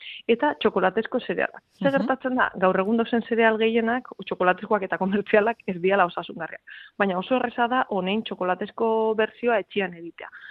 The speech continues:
Speaker 1: Bartugeke edo lo malutak, edo arroz pustua, edo polako zereal bat, eta egin behar duguna beti azaltzen duen errezeta. Txokolate beltza ehuneko hirurogeita hamarretik gorakoa urtu, koko olio pixka batekin,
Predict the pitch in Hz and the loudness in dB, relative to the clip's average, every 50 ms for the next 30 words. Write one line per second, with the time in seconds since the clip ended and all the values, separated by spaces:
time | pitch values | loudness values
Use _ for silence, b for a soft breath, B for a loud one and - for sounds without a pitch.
0 | B B B - 185 180 180 - 196 202 214 214 - 247 254 - - 196 180 175 | B B B -2 -2 -2 -2 -2 -2 -2 -2 0 0 0 0 0 0 0 0 2
1 | 180 180 180 185 190 196 196 190 185 202 247 233 - - 208 208 214 214 - - | 2 2 4 4 4 4 4 4 4 2 0 0 0 0 0 0 0 -4 -6 -6
2 | - 202 180 180 180 185 202 196 - - - 180 170 - - - 233 233 220 208 | -4 -2 0 0 0 0 0 -4 -6 -8 -10 -12 -10 -10 -8 -2 2 4 6 6
3 | 208 214 214 - - - 185 175 170 185 185 180 180 180 175 160 _ - 185 185 | 6 6 4 2 0 -4 -6 -6 -4 -4 -2 -2 0 -2 -2 -4 _ -2 0 0
4 | 185 185 - 190 - 208 208 208 220 254 320 339 330 B B B B B B B | 0 -2 -4 -6 -6 -4 -2 -2 0 0 0 -2 -2 B B B B B B B
5 | - 196 - 190 185 190 190 202 208 214 233 220 220 226 226 233 254 247 220 - | -4 -2 0 0 0 2 2 2 2 2 0 0 2 2 2 2 0 -2 -2 -2
6 | 190 196 - 214 202 190 - 196 185 - 220 214 220 220 196 180 - 180 - 165 | -2 -2 0 0 -2 0 0 -2 -2 -2 0 0 0 0 -2 -4 -6 -8 -8 -6
7 | - - - _ _ _ - - - 180 185 190 185 185 175 - 185 185 185 175 | -6 -8 -8 _ _ _ -4 0 0 2 4 6 4 4 4 2 0 0 0 -2
8 | - - 165 165 - - 175 175 180 180 - 190 180 190 190 196 185 190 185 - | -4 -6 -8 -6 -4 -4 -2 -2 0 0 2 0 2 2 0 0 0 0 0 0
9 | 185 190 190 190 190 - 196 180 180 190 190 190 185 - - - - - _ - | 2 2 2 2 0 -2 -2 0 0 2 2 2 2 0 -2 -4 -4 -4 _ -2
10 | 202 214 220 - - 370 381 B B B B B B B B - 202 196 - 208 | -2 -2 0 2 2 2 2 B B B B B B B B 0 0 2 4 2
11 | 190 185 196 196 180 180 - 185 - - 190 185 196 196 - 226 220 302 339 | 4 4 4 4 2 2 -2 -6 -4 0 0 2 2 2 0 -2 -2 -2 -4